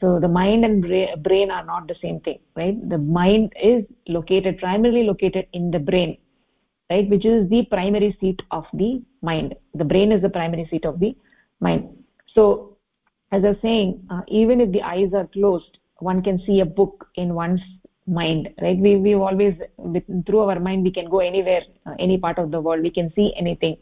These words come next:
right? So we have that kind of power. Even if the indriyas, uh, even if you're not using the indriyas, just with the mind, you can see a book. So one does not have to see a book only using one's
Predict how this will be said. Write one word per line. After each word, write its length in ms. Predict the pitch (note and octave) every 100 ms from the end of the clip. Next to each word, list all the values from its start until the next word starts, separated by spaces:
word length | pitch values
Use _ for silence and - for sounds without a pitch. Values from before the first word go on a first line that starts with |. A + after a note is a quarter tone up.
| _ - _ -
right? 140 | F#3
So 80 | G3+
we 120 | F3+
have 180 | F#3 F3
that 160 | F3+ -
kind 180 | F3+
of 140 | D#3+ -
power. 240 | D#3+ D#3+
Even 260 | - G#3 G#3
if 120 | F#3+ -
the 240 | E3 E3 -
indriyas, 540 | E3+ F#3+ F#3 E3 E3 - -
uh, 180 | D#3+ D#3 - _ -
even 360 | E3+ F3 F#3 G3+
if 120 | F#3
you're 100 | E3+
not 180 | F3+ F#3
using 300 | F#3 F#3+ G3
the 60 |
indriyas, 480 | E3+ E3 F3 E3 G#4 - _ _ _ _
just 160 | G#3+ G#3+
with 120 | A3+
the 80 | G3+
mind, 340 | F3 F#3 G3+
you 60 | F3+
can 200 | F#3 E3
see 140 | - F3
a 60 |
book. 220 | D#3 D#3+ - _ _ _ _ -
So 460 | F#3+ F#3+ F#3+ - _ _ _ _ _ _ _ _
one 300 | G3 F#3 F#3+
does 120 | G3 G3+
not 180 | G#3+
have 340 | G3+ F3+ F#3+ G3+
to 100 | G3 -
see 160 | F#3
a 40 | F#3
book 380 | D3+ F#3+ - -
only 240 | F3 F3+
using 360 | F#3+ F3 E3 F#3
one's 320 | E3 E3 F#3